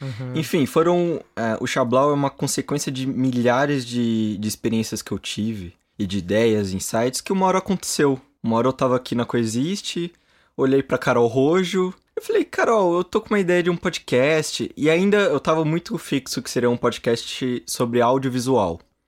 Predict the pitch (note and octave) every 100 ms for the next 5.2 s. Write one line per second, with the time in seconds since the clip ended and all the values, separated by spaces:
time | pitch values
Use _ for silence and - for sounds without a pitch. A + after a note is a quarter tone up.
0 | _ _ - B3+ C#4+ - C3 - - A2+
1 | F#2 - _ - G3 G3 D3+ B3 C4+ -
2 | B2 B2+ - B2+ C3 B2+ B2+ B2 - B2+
3 | C3 C3 A#2+ - B2 - - A#2+ C#3 -
4 | - D3 - - A2 A2+ - A2+ A2+ A2+
5 | G#2